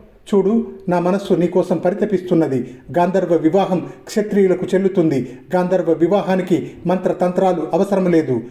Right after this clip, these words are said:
వధూవరుల ఇష్టమే తప్ప పై వాళ్ళ అనుమతితో అసలే అవసరం లేదు. అది రహస్య వివాహం" అన్నాడు. తనకు అతని వల్ల కొడుకు పుట్టే పక్షంలో ఆ కొడుకును దుష్యంతుడు యువరాజును చేసే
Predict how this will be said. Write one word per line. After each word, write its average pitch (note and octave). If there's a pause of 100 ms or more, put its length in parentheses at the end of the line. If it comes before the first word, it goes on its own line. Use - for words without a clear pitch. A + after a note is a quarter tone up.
(200)
వధూవరుల F3
ఇష్టమే F3+
తప్ప F#3 (340)
పై F#3+
వాళ్ళ F#3
అనుమతితో F#3 (160)
అసలే G#3+
అవసరం F#3
లేదు. C#3+ (220)
అది - (160)
రహస్య F#3+
వివాహం" E3
అన్నాడు. D#3 (1040)
తనకు F3+
అతని E3+
వల్ల F3+ (220)
కొడుకు G#3
పుట్టే F#3+
పక్షంలో G3+ (240)
ఆ F3+
కొడుకును G#3 (140)
దుష్యంతుడు F3 (140)
యువరాజును F#3+
చేసే F3+